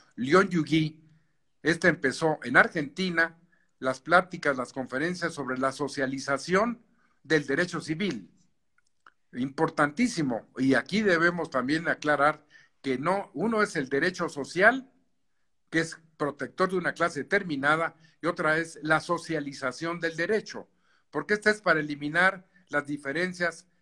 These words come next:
entre negros, blancos, asalariados, hombres, mujeres. Esa es la socialización. Es lo que se intentó hacer en el Código Civil de lo que te estoy señalando. Pero volvemos al tema del divorcio <clears throat> y entonces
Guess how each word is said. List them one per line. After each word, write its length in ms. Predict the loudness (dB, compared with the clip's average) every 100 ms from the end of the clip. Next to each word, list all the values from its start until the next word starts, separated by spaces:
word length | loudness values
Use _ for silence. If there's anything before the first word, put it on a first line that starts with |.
| _
entre 580 | -8 -8 -6 -6 -6 -10 _ -12
negros, 560 | -2 0 2 0 -2
blancos, 460 | 2 4 4 2 -6
asalariados, 800 | -6 -6 -4 -2 0 0 -2 -4
hombres, 340 | -6 -4 -6 -10
mujeres. 480 | -6 -4 -4 -6 -8
Esa 160 | -4
es 60 | -2
la 100 | -2
socialización. 920 | -4 -6 -6 -6 -8 -8 -6 -10 -10 _ _ _ -2
Es 100 | 2
lo 100 | 2
que 80 | 0
se 120 | -6
intentó 400 | -4 -6 -2 0
hacer 420 | 0 2 2 0 _ _ _
en 140 | -8 -6
el 160 | -4
Código 340 | 0 0 0 -4
Civil 560 | -4 -4 -4 -4 -10 -20 _ _ _
de 640 | -6 -2 -2 -4 -6 -8 -8
lo 160 | -6 -6
que 60 | -2
te 80 | 0
estoy 200 | 2 2
señalando. 600 | 4 4 4 2 2 10
Pero 340 | 12 12 8 -6 _ _ -2
volvemos 520 | 2 6 6 4 -2
al 180 | -6 0
tema 240 | 0 2
del 160 | 2 0
divorcio 580 | -2 -4 -4 -4 -6 -4
<clears throat> 800 | -4 -4 -6 -20 _ -20 _ _
y 100 | -2
entonces 760 | 0 2 0 2 -2 -2 -6